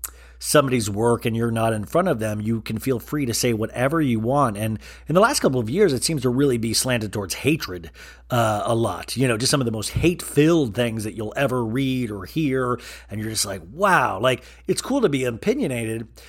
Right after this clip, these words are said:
but also it's weird because it's one of those things where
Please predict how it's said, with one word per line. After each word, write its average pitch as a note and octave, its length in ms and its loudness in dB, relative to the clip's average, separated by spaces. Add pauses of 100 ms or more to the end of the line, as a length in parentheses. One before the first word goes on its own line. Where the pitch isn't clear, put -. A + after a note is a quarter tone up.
(160)
but G#3+ 100 4
also C4 240 4
it's - 160 0
weird G3+ 380 2
because D#3 500 0
it's E3+ 160 -4
one A3+ 140 -2
of A#3 60 0
those F3 200 2
things A3+ 340 -6
where C#3+ 360 2